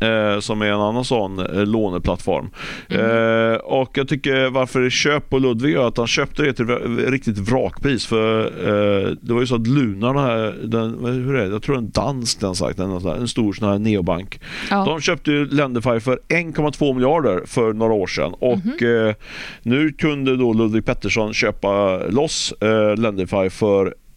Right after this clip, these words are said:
Speaker 1: en noll kronor faktiskt.
Speaker 2: Betalar han ingenting för det här bolaget?
Speaker 1: Ja och nej. Han, eh,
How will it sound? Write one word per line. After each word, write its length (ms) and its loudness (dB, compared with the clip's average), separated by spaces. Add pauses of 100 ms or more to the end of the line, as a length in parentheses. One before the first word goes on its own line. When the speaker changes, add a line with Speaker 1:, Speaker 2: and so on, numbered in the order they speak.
(100)
Speaker 1:
en 220 -2
noll 340 2
kronor 460 0
faktiskt. 480 -8
Speaker 2:
Betalar 400 2
han 140 2
ingenting 440 0
för 120 2
det 60 2
här 80 -2 (240)
bolaget? 220 2
Speaker 1:
Ja 360 4
och 260 0
nej. 380 0
Han, 320 0
eh, 100 2